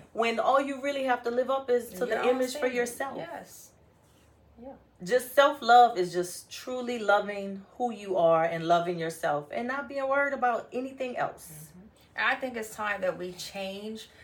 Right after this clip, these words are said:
Speaker 2: that definition of self-love. Self-love,
Speaker 1: Absolutely.
Speaker 2: take the comparison out of it.
Speaker 1: Absolutely.
Speaker 2: Self-love is not, "Oh, if I am looking like this person or doing what this person is doing, then I can love myself." No, you can love yourself in your moment.
Speaker 1: Absolutely.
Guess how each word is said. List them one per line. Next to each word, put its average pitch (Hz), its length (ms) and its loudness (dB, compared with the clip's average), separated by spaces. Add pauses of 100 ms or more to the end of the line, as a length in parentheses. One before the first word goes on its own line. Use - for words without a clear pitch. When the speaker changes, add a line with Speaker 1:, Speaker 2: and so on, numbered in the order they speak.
(220)
Speaker 2:
that 160 260 -2
definition 180 600 -2
of 180 100 -8
self-love. 185 500 -6
Self-love, - 440 -2
Speaker 1:
Absolutely. 147 320 0
Speaker 2:
take 277 260 -2
the 254 100 -4
comparison 180 680 -4
out 151 180 -6
of - 160 -12
it. - 80 -12
Speaker 1:
Absolutely. 156 640 -8
Speaker 2:
Self-love 220 760 4
is 185 340 -4
not, 196 440 2
"Oh, 190 180 0
if 160 220 -6
I 262 260 -2
am 190 320 -6
looking 233 280 -8
like 214 200 -4
this 208 160 -12
person 208 340 -4
or 170 100 -8
doing 190 200 -6
what 190 120 -4
this 190 140 -12
person 190 320 -6
is 175 120 -10
doing, 180 260 -4
then 170 120 -4
I 165 120 -2
can 165 160 -10
love 165 180 -2
myself." 156 300 -8
No, 170 100 -8
you 208 200 -10
can 233 180 -8
love 190 220 0
yourself 180 440 -6
in 170 160 -12
your 170 120 -6
moment. 175 520 -6
Speaker 1:
Absolutely. 151 340 -4